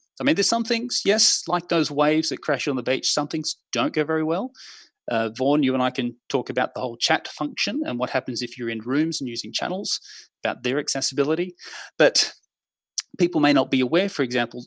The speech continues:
if we were recording this meeting, we could have a complete transcript provided of it and captions for the sharing afterwards. If we had been brave, we could have actually had a live transcriber doing this meeting as we went through as well. And it's interesting that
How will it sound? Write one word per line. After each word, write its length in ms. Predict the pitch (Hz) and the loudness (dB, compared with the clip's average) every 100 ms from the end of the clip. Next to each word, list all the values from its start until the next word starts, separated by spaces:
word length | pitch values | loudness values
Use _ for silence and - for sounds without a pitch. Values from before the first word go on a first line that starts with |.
| - | -4
if 160 | 147 175 | 0 4
we 140 | 170 | 4
were 140 | 147 | 4
recording 480 | 127 131 165 175 123 | -4 -4 0 0 0
this 160 | 110 - | -2 -2
meeting, 400 | 117 - 143 - | -2 -2 -4 -4
we 120 | 147 120 | -4 -2
could 120 | 131 | 0
have 120 | 131 | -2
a 60 | 120 | -6
complete 420 | 127 - 147 - | -10 -4 -4 -2
transcript 580 | - 131 127 - 123 - _ _ | -2 0 -2 -2 -4 -8 _ _
provided 380 | - 120 117 107 | -6 -2 -2 -2
of 120 | 101 | -4
it 80 | - _ _ _ _ - | -6 _ _ _ _ -6
and 160 | 135 135 | -4 -2
captions 640 | 135 - - - - - - _ _ _ - | -2 -4 -8 -10 -12 -12 -14 _ _ _ -6
for 100 | 120 | -2
the 60 | 110 | 0
sharing 360 | 123 120 110 | 2 2 0
afterwards. 580 | 107 107 - - - - _ _ _ _ _ _ _ | -6 -8 -12 -14 -12 -14 _ _ _ _ _ _ _
If 340 | 123 117 120 - | 2 2 0 -6
we 180 | 123 120 | 0 0
had 140 | 123 | 2
been 160 | 131 120 | 0 2
brave, 320 | 127 147 147 | 4 4 2
we 100 | 117 | -4
could 180 | - 123 | -2 -2
have 60 | |
actually 280 | 117 - 127 | -2 -2 -4
had 120 | 123 | -2
a 40 | 120 | 0
live 220 | 120 117 | 0 0
transcriber 600 | 131 120 - 196 123 98 _ _ - | -4 -4 0 0 0 -4 _ _ -6
doing 160 | 120 113 | -4 -4
this 200 | 113 120 | -4 -6
meeting 260 | 117 113 | -8 -8
as 140 | 110 117 | -8 -8
we 80 | |
went 200 | 110 110 | -8 -8
through 240 | - 117 110 | -8 -8 -8
as 140 | 101 | -6
well. 300 | 117 107 101 _ _ _ - - - - - _ _ _ - | -4 -4 -6 _ _ _ -20 -18 -18 -20 -20 _ _ _ 2
And 120 | 131 | 2
it's 140 | 117 | 4
interesting 480 | 180 - 139 - 123 | 4 4 4 4 2
that 320 | 123 104 - | 2 2 0